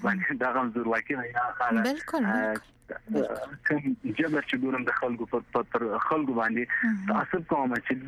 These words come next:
Speaker 1: ډېر مې زړه درد کوي، او دوست
Speaker 2: مهم.
Speaker 1: فکر کوم هغه د چا و دي چې، چې موږ ولې دا رقم ظلم را سره کېږي،
Speaker 2: مهم.
Speaker 1: او ولې حکومت دغې خوا ته توجه نه کوي، او ولې هغه ادارات چې
Speaker 2: مهم.
Speaker 1: په نورو سیمو کې کار کوي، ولې په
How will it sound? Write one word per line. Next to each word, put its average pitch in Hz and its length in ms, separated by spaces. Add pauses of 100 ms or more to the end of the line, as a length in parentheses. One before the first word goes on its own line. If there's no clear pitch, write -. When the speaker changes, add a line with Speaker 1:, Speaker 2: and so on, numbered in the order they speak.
(100)
Speaker 1:
ډېر 202 380
مې 151 160
زړه 131 180
درد 123 160 (120)
کوي، 127 120
او 117 160
دوست 180 320
Speaker 2:
مهم. 202 80
Speaker 1:
فکر 185 240
کوم 151 300
هغه - 680
د 127 160 (140)
چا 143 120
و 139 80
دي 269 120
چې، - 120 (340)
چې - 80 (100)
موږ 311 120 (220)
ولې 156 240
دا 135 80
رقم 131 320
ظلم 127 300
را 110 140
سره 107 140
کېږي، 107 360
Speaker 2:
مهم. 208 420
Speaker 1:
او 131 220
ولې 160 120
حکومت 139 440
دغې 127 260
خوا 123 260
ته - 160
توجه 113 320
نه 117 180
کوي، 113 240
او 123 300
ولې 131 200
هغه 123 260
ادارات 123 460
چې - 280 (120)
Speaker 2:
مهم. 98 240
Speaker 1:
په 120 80
نورو 135 240 (100)
سیمو 127 160
کې - 140 (100)
کار 120 160
کوي، 120 220
ولې 139 280
په 127 100